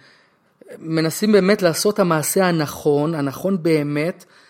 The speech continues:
ואולי מודעים גם לעצמם שיש להם סוג של נגיעס, ומנסים לנטרל את הנגיעס ולא יודעים,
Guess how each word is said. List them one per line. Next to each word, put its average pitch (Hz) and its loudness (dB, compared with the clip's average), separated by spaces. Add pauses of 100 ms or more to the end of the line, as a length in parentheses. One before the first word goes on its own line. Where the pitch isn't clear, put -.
(360)
ואולי 151 -2
מודעים 180 4
גם 202 2
לעצמם 147 -2
שיש 160 -6
להם 160 -2
סוג 185 -2
של - -4
נגיעס, 160 -2
ומנסים 180 -6
לנטרל 190 -2
את 233 -10
הנגיעס 196 -4
ולא 190 -2
יודעים, 214 -2